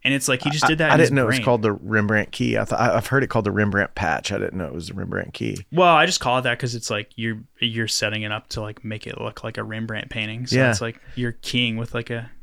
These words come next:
Speaker 1: with his brain. Like, he, he put that light there in his brain, and it's, like,
Speaker 2: Yeah.
Speaker 1: looked good since then. <laughs> So
Speaker 2: Yeah. Yeah. So i-, i-, is your style, like, do you look at, do you look at that kind of stuff for,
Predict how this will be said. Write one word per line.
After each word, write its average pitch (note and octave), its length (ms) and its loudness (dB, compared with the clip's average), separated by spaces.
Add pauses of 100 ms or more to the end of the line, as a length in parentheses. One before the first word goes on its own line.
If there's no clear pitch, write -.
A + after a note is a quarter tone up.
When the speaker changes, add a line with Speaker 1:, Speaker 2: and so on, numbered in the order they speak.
(300)
Speaker 1:
with B2 100 -8
his B2 280 -2
brain. A#2 800 -2
Like, C3 160 0
he, D#3 220 -2
he D3 200 2
put E3 200 2
that C#3 180 2
light C3 180 0
there A#2 180 2
in A2+ 80 0
his A#2+ 140 0
brain, A2 500 -4 (400)
and A#2+ 120 0
it's, A#2 180 -2
like, B2+ 140 2
Speaker 2:
Yeah. A#2+ 260 4
Speaker 1:
looked C3 260 0
good C3 280 0
since B2+ 340 0
then. A#2+ 420 -2
<laughs> - 40 -20
So - 180 -2 (800)
Speaker 2:
Yeah. B2 680 2 (680)
Yeah. E3 180 6
So D3+ 480 8 (600)
i-, C#3+ 60 4
i-, - 100 2
is A#2+ 360 4
your E3 120 4
style, D3 380 8
like, C#3+ 200 4
do C#3 80 2
you C#3+ 200 6
look C#3 280 4
at, G#2 240 0
do A#2+ 80 -2
you C#3+ 100 6
look C#3+ 140 4
at C3 100 0
that A2 180 2
kind C#3+ 180 0
of C#3 60 0
stuff D#3 300 2
for, B2 420 -2